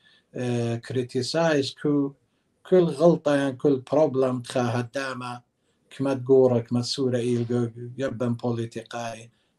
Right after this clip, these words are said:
مكليلو من داها غلطة، مسبب أختي خويادا، أختي برميتا، أختي أمتنايوتا شاريرتا،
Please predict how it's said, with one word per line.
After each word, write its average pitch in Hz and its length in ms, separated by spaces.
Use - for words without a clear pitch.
مكليلو 123 680
من 117 160
داها 113 420
غلطة، 151 460
مسبب 139 500
أختي 156 640
خويادا، 131 840
أختي 170 340
برميتا، 127 880
أختي 190 320
أمتنايوتا 139 840
شاريرتا، 127 800